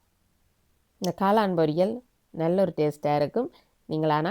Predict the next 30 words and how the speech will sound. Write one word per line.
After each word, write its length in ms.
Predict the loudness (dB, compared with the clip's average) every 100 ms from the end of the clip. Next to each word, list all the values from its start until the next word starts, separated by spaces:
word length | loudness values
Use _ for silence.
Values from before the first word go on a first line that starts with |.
| -2
நல்லா 280 | 0 2 2 0
அந்த 160 | -2 -2 0
தண்ணியெல்லாம் 480 | 0 0 2 2 2
நல்லா 200 | 2 2 2
வத்த 260 | 0 0 0 2
விட்டு, 280 | 0 0 2 2 0 _ _ -6
நல்லா 260 | 0 0 0 2
பொரிய 240 | 2 4 4 4
விட்டீங்கன்னு 380 | 0 -4 -4 -4
சொன்னால், 240 | -4 -4
இது 100 | -4 -6
புட்டோடையெல்லாம் 680 | -6 0 4 4 2 0 -2
சாப்பிட 300 | -4 -2 0 2
நல்லா 220 | 2 2 2
இருக்கும். 340 | 0 0 0 -2 _ _ _ _ _ _ _ _ _ _ _ _ _ _ _ _ _ -2
இந்த 120 | 2 2
நேரம் 240 | 2 0
உப்பும் 260 | -2 0 0
காணாட்டில் 420 | 0 0 -2 -4 -4
உப்பையும் 340 | 0 2 2 0
சேர்த்துக்கொள்ளுங்க. 560 | -2 -2 -2 -2 0 0
இடக்கிட 260 | 0 0 0 2
நல்லா 220 | 4 2 2
கிளறி 260 | 2 2 0
விட்டுக்கொள்ளுங்க. 560 | -2 -2 -2 0 0 -2 -4 -20 _ 0
பாருங்க, 300 | 0 0 -2
உப்பு 160 | -2 -2
எனக்கு 220 | -4 -2 2
அளவா 340 | 4 4 2 2
இது 80 | 0